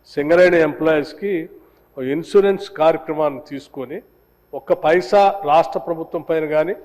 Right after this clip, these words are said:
లేకపోతే సింగరేణి పైన కూడా ఒక్క రూపాయి కూడా భారం లేకుండా ఇన్సూరెన్స్ బ్యాంకుల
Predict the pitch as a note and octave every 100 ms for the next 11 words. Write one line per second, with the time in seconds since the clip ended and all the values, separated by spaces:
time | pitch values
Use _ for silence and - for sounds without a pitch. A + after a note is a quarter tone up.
0 | _ _ _ _ - D3+ E3 F#3 - D#3+
1 | F3+ F#3 F3 F3 D#3 D#3 C#3 - C#3 D3
2 | D3+ C3+ D#3 C3 D3+ E3 D#3+ C#3+ D3+ C3
3 | C3 C#3 C3 B2 - B2+ D3 A3 _ _
4 | _ _ _ _ C#3+ F#3 - G#3+ G#3 -
5 | - D#3+ - - D#3 G3 F#3+ G3 F#3 F#3